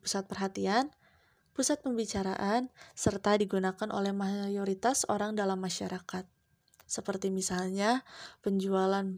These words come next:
pakaian yang sedang tren, yang sedang ramai di kalangan masyarakat, ataupun para anak-anak muda zaman sekarang. Nah, di sini, kamu harus bisa selalu memberikan inovasi dengan produk yang kamu buat.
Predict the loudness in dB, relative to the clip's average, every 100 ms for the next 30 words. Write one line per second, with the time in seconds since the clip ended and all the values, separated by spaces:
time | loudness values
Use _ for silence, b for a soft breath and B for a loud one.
0 | -8 -12 -6 -2 0 0 0 -4 -2 -2
1 | -4 -6 -2 0 2 0 -4 B B B
2 | -6 -2 0 0 0 0 0 0 -2 -2
3 | -2 -2 -2 -4 -4 -4 -4 -6 -4 2
4 | 2 0 _ B B B B -4 0 0
5 | 0 -2 -2 -2 -2 0 -2 -8 -8 0
6 | 2 2 0 -4 -4 -6 -8 -4 -2 2
7 | 0 0 -4 -4 -4 -6 -8 -10 -10 -12
8 | -16 _ _ _ _ _ -4 -2 -2 B
9 | B B B B -4 -2 0 -2 -2 -2
10 | -4 B B -8 -4 0 2 2 0 -4
11 | -4 -2 -2 -2 -2 -2 -2 -2 0 0
12 | -2 -2 -2 -2 0 0 0 0 0 0
13 | 0 -2 0 0 0 -2 -4 -4 -2 -2
14 | -2 -4